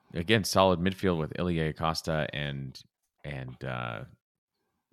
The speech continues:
Tillman. And I felt like once Sifu came in, he had a much better game than he did last, um, last week. Uh, so,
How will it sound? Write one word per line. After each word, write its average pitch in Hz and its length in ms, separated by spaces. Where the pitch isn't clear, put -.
Tillman. 110 480
And 80 160
I 78 80
felt - 220
like 78 160
once 85 200
Sifu 90 260
came 80 200
in, 80 80
he 82 80
had 78 80
a 71 60
much 80 220
better 78 200
game 78 200
than 73 100
he 71 80
did 71 180
last, 71 460
um, 64 460
last 71 300
week. 78 260
Uh, 69 220
so, - 220